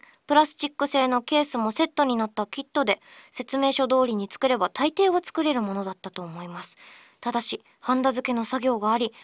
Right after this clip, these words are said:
それが一番の難関だったように記憶しています。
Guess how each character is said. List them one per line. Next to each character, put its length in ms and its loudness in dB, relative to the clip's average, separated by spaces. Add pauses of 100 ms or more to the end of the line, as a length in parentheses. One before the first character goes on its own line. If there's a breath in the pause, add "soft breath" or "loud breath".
そ 140 -2
れ 80 4
が 120 4
一 180 0
番 160 4
の 100 2
難 160 4
関 180 4
だ 80 6
っ 80 -2
た 100 2
よ 120 2
う 40 0
に 140 -2
記 160 -4
憶 160 -8
し 80 -6
て 80 -4
い 80 0
ま 140 2
す。 120 -8